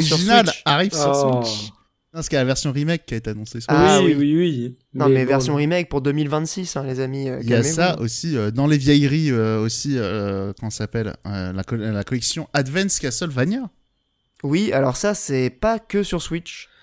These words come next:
Speaker 1: Il est aussi
Speaker 2: Ouais.
Speaker 1: sur Steam.
Speaker 3: Ouais,
Speaker 2: Mais
Speaker 3: non, passons rapidement, s'il vous plaît.
Speaker 2: Alors, juste, petit truc à noter, euh, sur cette compile quand même,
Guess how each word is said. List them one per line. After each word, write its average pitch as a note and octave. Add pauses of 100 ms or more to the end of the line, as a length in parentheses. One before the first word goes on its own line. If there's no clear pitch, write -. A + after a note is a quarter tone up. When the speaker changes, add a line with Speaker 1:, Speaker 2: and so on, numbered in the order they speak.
(140)
Speaker 1:
Il C3+
est C3+
aussi C#3
Speaker 2:
Ouais. C#3+
Speaker 1:
sur E3+
Steam. D3 (160)
Speaker 3:
Ouais, D#3
Speaker 2:
Mais A2+
Speaker 3:
non, A2
passons F3+
rapidement, C#3
s'il B2
vous A#2
plaît. A#2 (280)
Speaker 2:
Alors, C#3+ (200)
juste, D3+
petit E3
truc F3
à D#3+
noter, D3+
euh, A#2
sur A#2
cette B2
compile D3+
quand C#3
même, E3+